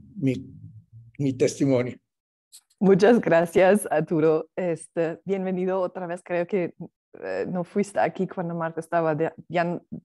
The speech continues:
Speaker 2: dando como la bienvenida al, a los nuevo-, nuevos estudiantes. Felicidades. Y con calma, ¿eh? Yo sé, cuando entran está como, <laughs> ahora sí, <laughs> que hago mal.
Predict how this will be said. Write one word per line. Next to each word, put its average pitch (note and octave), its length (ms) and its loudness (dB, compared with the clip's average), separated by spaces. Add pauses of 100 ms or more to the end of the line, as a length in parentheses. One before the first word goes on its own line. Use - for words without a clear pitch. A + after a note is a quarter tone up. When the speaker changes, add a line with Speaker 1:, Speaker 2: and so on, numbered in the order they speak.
Speaker 2:
dando G3 380 2
como G3 180 -4
la F#3+ 140 -2
bienvenida F#3 720 -4
al, D3 360 -6
a - 80 -6
los E3 220 -8
nuevo-, D#3+ 380 -10
nuevos E3 320 -8
estudiantes. - 680 -10
Felicidades. E3 680 0 (540)
Y A3+ 120 0
con A3+ 220 0
calma, G3 540 2
¿eh? D#4 120 -6 (960)
Yo A3 100 6
sé, C4 440 4
cuando G#3+ 220 -4
entran A#3 240 -6
está A#3 160 -12
como, A3 200 -2
<laughs> - 1300 -14
ahora B3 240 -2
sí, C4+ 160 2 (160)
<laughs> - 1160 -10
que A3 120 0
hago G3 260 -2
mal. F3 320 -2